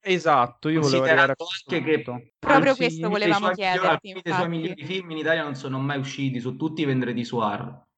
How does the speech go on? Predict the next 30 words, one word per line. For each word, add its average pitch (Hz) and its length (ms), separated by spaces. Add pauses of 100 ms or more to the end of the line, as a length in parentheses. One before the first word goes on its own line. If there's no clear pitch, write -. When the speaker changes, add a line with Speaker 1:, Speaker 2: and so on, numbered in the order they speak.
(160)
Speaker 2:
secondo 131 440
me. - 440 (340)
Speaker 1:
Ok, - 140
eh, 139 640
questo, 156 520
altri 135 320
titoli, 170 460
ne 143 180
hai 123 680
Speaker 2:
Vende-, 147 640
Speaker 1:
uno 165 300
Speaker 2:
Venerdì - 0
Speaker 1:
starter 202 520
Speaker 2:
Suar, - 0
Speaker 1:
pack. 170 480
Speaker 2:
B-, 156 260
B-, 139 260
B-, 151 260
Travaglia, 208 1200
eh, 139 460
Nanette 151 420
Boni, 185 680 (120)
eh, 135 720
non 143 380
ho 220 120
visto 190 300
Cannibal 156 480
Love, 220 640 (640)
Mangiata 135 420
Viva, 220 680